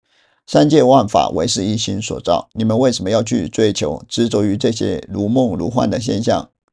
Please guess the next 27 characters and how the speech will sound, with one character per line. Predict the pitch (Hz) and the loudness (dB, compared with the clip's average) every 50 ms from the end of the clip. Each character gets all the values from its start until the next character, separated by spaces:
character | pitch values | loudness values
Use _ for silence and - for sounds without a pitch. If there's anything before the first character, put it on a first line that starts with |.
| _ _ _ _ _ _ _ _ _ _ _ _ _ _ _ | _ _ _ _ _ _ _ _ _ _ _ _ _ _ _
后 | _ - - 175 156 | _ 0 2 4 4
面 | 135 139 131 120 | 4 4 2 4
的 | 110 104 82 - - _ _ | 2 2 0 -2 -6 _ _
“所 | - - - 123 135 | -6 0 4 6 6
以 | 135 107 | 6 4
梦 | 92 107 135 131 117 | 2 2 0 0 0
幻 | - 113 113 95 85 | 0 0 0 0 -2
空 | - - 95 - | -4 -6 -6 -2
花， | - 95 90 | -2 -2 -2
何 | 117 - - 98 | -2 -2 -2 0
劳 | 107 98 98 | 2 2 2
把 | 95 85 71 - | 2 0 -2 -2
着”， | - 87 78 62 - _ _ - - - | -2 -4 -6 -6 -6 _ _ -20 -20 -14
出 | - - 120 117 | -6 -4 -2 -2
自 | 110 101 98 87 | -2 -2 -4 -4
信 | 110 - 127 123 113 | -4 -2 0 0 0
心 | 110 - 98 | 0 -2 -6
明。 | 95 90 65 71 71 - - _ _ _ _ _ _ _ _ _ _ _ _ _ _ _ _ _ _ _ _ _ _ _ _ _ _ - | -6 -6 -6 -8 -10 -12 -16 _ _ _ _ _ _ _ _ _ _ _ _ _ _ _ _ _ _ _ _ _ _ _ _ _ _ -8
信 | - - 143 127 | -2 0 2 2
心 | 113 117 | 2 2
明 | 107 98 104 | 2 0 0
中 | 101 101 98 87 - | 0 0 -2 -2 -4
有 | - 90 82 | -4 -4 -4
这 | 80 | -4
样 | 104 92 | -4 -4
的 | 85 80 | -4 -2
话 | - 110 92 - | 0 0 0 -2